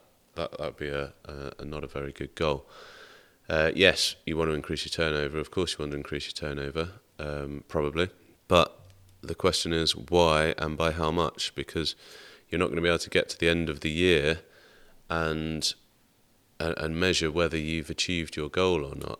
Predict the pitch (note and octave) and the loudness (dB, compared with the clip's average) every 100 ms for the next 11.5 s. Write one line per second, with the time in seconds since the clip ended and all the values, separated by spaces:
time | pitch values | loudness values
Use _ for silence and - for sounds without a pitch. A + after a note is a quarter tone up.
0 | - D2+ D2 C#2 - - F#2 - - - | -8 -6 -6 -8 -10 -6 -6 -6 -6 -6
1 | D#2 D2 D#2 D2 C#2+ - _ - - - | -6 -6 -4 -4 -6 -10 _ -20 -20 -20
2 | _ _ _ _ - D#2+ E2 E2+ - D2+ | _ _ _ _ -4 -2 0 0 -2 -2
3 | D2 - E2+ E2 D2+ C#2 C#2 C#2+ C#2+ C#2+ | -2 -2 -2 -2 -4 -6 -8 -6 -6 -4
4 | D#2 - D#2 - F2+ C#2 C#2+ D2 D2+ D#2 | -4 -4 -4 0 0 0 -2 -4 -2 0
5 | E2+ D#2+ D2 - G#2+ G2 D2 C#2 D2 F2 | 2 0 0 0 2 4 2 0 2 2
6 | - _ - _ - - G2 F2+ - G2+ | 0 _ -20 _ -8 0 2 2 2 4
7 | G2+ F2+ F2 F#2 E2 G2 F#2 A2 G#2 - | 4 4 4 4 4 0 0 2 2 0
8 | E2 F2+ F2 E2+ D#2+ D#2+ - E2 D#2 D2+ | 0 2 4 4 2 0 2 4 4 0
9 | - _ _ _ _ - F2+ D2+ - F#2+ | -8 _ _ _ _ -2 0 2 6 6
10 | D2 D2+ - - F2+ F#2 F#2 - G2 E2+ | 6 0 -8 -8 -4 0 0 2 0 0
11 | E2+ - G2+ C#2+ | -2 4 4 4